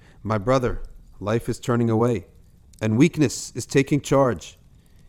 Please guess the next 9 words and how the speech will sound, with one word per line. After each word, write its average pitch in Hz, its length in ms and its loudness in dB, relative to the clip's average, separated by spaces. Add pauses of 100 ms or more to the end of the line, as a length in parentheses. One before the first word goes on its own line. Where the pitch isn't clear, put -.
(100)
Indeed, 127 500 2
your 117 200 2
two 170 200 0
scribes, 151 680 0
the 110 160 -4
angels 123 380 2
on 107 120 -4
your 104 120 -2
shoulders, 98 540 -6